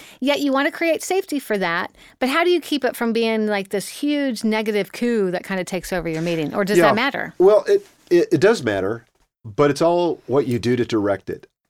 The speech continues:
Speaker 2: I would rather get it out than to drive it underground.
Speaker 1: Okay.
Speaker 2: So let people express it.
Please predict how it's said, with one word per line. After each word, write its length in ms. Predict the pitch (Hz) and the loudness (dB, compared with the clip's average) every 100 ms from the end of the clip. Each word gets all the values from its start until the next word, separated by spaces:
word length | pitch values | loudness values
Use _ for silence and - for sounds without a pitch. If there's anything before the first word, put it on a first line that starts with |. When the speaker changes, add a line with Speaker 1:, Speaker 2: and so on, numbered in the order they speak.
| - | 0
Speaker 2:
I 100 | 160 | 2
would 160 | 220 | 2
rather 220 | 156 123 110 | 2 2 0
get 200 | 107 98 | 0 -2
it 100 | 90 | -4
out 320 | 95 98 117 - _ _ _ | -4 -2 -4 -10 _ _ _
than 180 | 110 90 | -6 -6
to 80 | 90 | -4
drive 280 | 95 95 | -2 -2
it 60 | 90 | -2
underground. 540 | 87 82 85 73 80 - _ - | -4 -4 -6 -8 -12 -18 _ -10
Speaker 1:
Okay. 320 | 180 185 202 - _ | -10 -8 -10 -14 _
Speaker 2:
So 240 | - 151 135 | -2 2 4
let 220 | 131 156 | 2 2
people 300 | 165 156 147 | -2 -2 -2
express 500 | - - 98 92 - | -4 -4 -4 -4 -6
it. 140 | 65 | -10